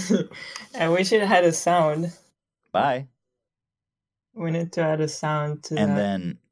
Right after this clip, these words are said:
Speaker 2: to,
Speaker 1: picture. <laughs>
Speaker 2: to the rest of my beautiful Fupa Troopers, I say this. Hi.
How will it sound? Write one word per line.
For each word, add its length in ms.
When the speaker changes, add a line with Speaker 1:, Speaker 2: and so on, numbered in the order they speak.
Speaker 2:
to, 120
Speaker 1:
picture. 840
<laughs> 120
Speaker 2:
to 100
the 100
rest 340
of 80
my 120
beautiful 460
Fupa 340
Troopers, 640
I 160
say 220
this. 400
Hi. 320